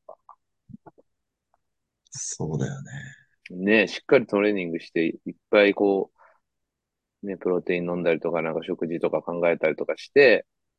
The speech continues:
Speaker 1: 毎日ちゃんとトレーニング、筋トレとかして、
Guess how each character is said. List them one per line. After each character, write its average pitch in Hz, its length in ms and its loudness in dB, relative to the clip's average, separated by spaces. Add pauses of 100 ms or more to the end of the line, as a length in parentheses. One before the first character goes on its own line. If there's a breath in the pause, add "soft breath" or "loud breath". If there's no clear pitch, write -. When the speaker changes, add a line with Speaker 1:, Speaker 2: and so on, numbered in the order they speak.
(580)
Speaker 1:
毎 95 220 -4
日 92 260 -10
ち - 80 -10
ゃ 101 80 -2
ん 113 100 -4
と 120 100 -8
ト 131 140 6
レ 127 140 4
ー - 40 2
ニ 107 100 2
ン - 20 0
グ、 98 240 2 (400)
筋 104 120 -6
ト 107 100 2
レ 107 60 0
と 110 100 0
か 104 80 2
し - 140 -8
て、 - 300 2